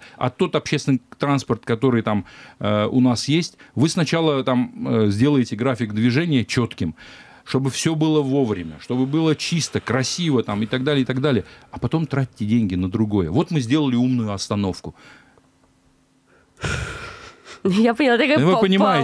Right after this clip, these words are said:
Speaker 2: пауза,
Speaker 1: да?
Speaker 2: да,
Speaker 1: О,
Speaker 2: зависла, да.
Speaker 1: умная остановка. Я стою на этой умной остановке, автобус не приходит там.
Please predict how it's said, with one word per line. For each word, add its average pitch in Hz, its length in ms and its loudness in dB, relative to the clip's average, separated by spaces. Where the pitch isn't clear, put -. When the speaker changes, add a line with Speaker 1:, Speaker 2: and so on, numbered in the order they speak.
Speaker 2:
пауза, - 20 -
Speaker 1:
да? 180 160 2
Speaker 2:
да, 185 140 0
Speaker 1:
О, 196 60 0
Speaker 2:
зависла, 214 540 0
да. 269 40 6
Speaker 1:
умная 214 300 4
остановка. 180 640 0
Я 175 220 2
стою 190 340 -2
на 175 80 0
этой 160 260 2
умной 147 220 2
остановке, 151 440 -2
автобус 117 400 -2
не 101 80 -2
приходит 90 560 -2
там. 78 160 -6